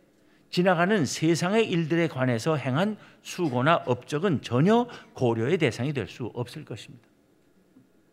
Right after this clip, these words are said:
그것들은 다 지나가는 것들이고 남지 않을 것이기 때문입니다. 오직 하나님의 일들에 관계해서 행한 것들만 주님께서 보실 것입니다.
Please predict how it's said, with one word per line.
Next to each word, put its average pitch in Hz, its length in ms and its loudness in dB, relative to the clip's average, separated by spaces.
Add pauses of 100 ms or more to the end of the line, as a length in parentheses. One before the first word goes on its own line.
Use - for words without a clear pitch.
(360)
그것들은 127 340 -4
다 117 140 0
지나가는 147 420 0
것들이고 110 580 -2 (540)
남지 92 440 -2
않을 101 320 -6
것이기 - 320 -10
때문입니다. 110 500 -14 (2750)
오직 165 280 6
하나님의 190 600 4
일들에 208 460 4
관계해서 143 640 2
행한 214 420 2
것들만 143 560 4 (220)
주님께서 139 500 2
보실 156 320 -4
것입니다. - 420 -16